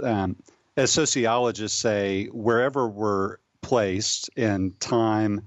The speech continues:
and in place, right, that there are plausibility structures,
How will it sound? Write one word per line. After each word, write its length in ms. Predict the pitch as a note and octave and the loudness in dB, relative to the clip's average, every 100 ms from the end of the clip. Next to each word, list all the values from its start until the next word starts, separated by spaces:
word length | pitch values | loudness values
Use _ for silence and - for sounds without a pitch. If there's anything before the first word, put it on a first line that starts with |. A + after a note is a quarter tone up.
| - _ _ - | -14 _ _ -2
and 180 | B2 G#2+ | 0 0
in 140 | F#2 | 0
place, 440 | - G#2 F#2 F2+ | 0 0 0 0
right, 320 | G#2+ F#2+ G2+ F#2+ | 0 0 0 -2
that 300 | A2 - F#2+ | -2 -2 0
there 200 | A2 G#2 | 2 2
are 120 | G2 | 0
plausibility 800 | - C3 A2+ G2+ F#2 A2+ G#2+ F#2+ | -2 0 0 -2 0 0 0 -2
structures, 840 | - A2 F2 - G#2+ F#2 F#2 - | -2 -2 -2 -2 -4 -4 -4 -8